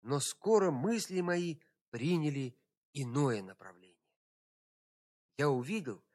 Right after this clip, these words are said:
что, поиздевавшись над тремя связанными пленниками, негодяи разбежались по острову, желая, вероятно, осмотреть местность.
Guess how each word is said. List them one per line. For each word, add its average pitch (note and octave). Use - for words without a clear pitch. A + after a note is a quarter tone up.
что, C#3+
поиздевавшись D#3
над C#3+
тремя E3
связанными C#3+
пленниками, E3+
негодяи D3
разбежались D3
по -
острову, F3+
желая, F#3
вероятно, E3+
осмотреть E3+
местность. E3